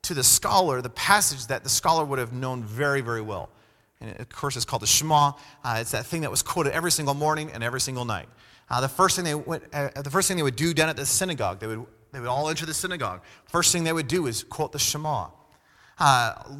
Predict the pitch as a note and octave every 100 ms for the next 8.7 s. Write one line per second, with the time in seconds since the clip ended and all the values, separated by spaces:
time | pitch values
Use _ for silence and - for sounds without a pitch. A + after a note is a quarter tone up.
0 | C#3 C#3+ C#3+ - F3+ E3 C#3+ C3 A#2+ B2+
1 | B2+ A#2 E3 E3 - D3 - C3 A#2+ D3
2 | C#3+ - F#3 D#3+ G2+ D#2 - _ _ -
3 | C3+ D3+ C#3+ D3 D3+ E3 D#3 F#3 E3+ A2+
4 | D#2+ - C#3+ D3 - E3+ F3 C3 D#2 -
5 | - - D3 D#3+ E3 D3+ D3+ - D#3+ D3+
6 | - D3 E2+ - _ _ _ _ - C#3
7 | - D#3+ B2+ B2+ C#3+ F3 F#3+ E3+ C3 B2
8 | D3+ E3 D3+ D#3+ C#3+ G#2 D2+